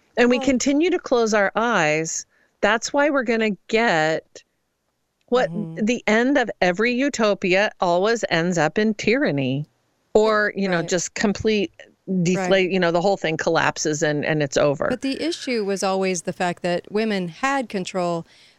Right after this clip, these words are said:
Speaker 2: over their health care, because whether you're going to sleep with somebody, the decision lies
Speaker 1: Mm.
Speaker 2: in there, right? So the decision first lies in who you're gonna sleep with and when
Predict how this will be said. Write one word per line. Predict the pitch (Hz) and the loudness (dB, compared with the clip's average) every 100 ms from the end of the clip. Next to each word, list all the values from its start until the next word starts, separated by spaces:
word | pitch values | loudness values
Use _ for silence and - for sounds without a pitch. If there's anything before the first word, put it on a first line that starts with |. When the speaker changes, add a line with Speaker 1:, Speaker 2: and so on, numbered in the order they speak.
| - | -4
Speaker 2:
over | 214 202 202 185 | -2 0 0 -2
their | 170 180 | -2 -2
health | 147 226 294 | 0 -2 -4
care, | - 180 165 180 - | -4 -4 -2 -4 -4
because | 185 - 202 190 175 - - | -10 -8 -2 0 0 -2 -2
whether | 202 196 | -2 -2
you're | 190 190 | -2 -2
going | 196 185 | -2 -2
to | 180 | -2
sleep | - 240 269 - | -4 -2 -2 -2
with | - | -4
somebody, | - 180 175 | -2 -2 0
the | 170 | -2
decision | 180 - 226 196 190 | -4 -4 -2 -2 -2
lies | 180 175 165 - | -2 -2 -4 -4
Speaker 1:
Mm. | 180 | -2
Speaker 2:
in | 175 | 0
there, | 175 160 - _ | 0 -2 -6 _
right? | - 180 - | -2 0 0
So | - | -2
the | 196 196 | -2 0
decision | 208 302 269 233 | 0 0 0 -2
first | - - 302 - | -2 -2 -2 -2
lies | 185 175 175 180 | -2 -2 -2 -2
in | 175 | -2
who | 170 240 | -2 -2
you're | 208 | -2
gonna | 175 180 | -2 -4
sleep | 170 - 254 - | -4 -2 -2 -2
with | 180 | -2
and | 180 170 | -2 -2
when | 214 233 151 175 | 0 0 -2 -6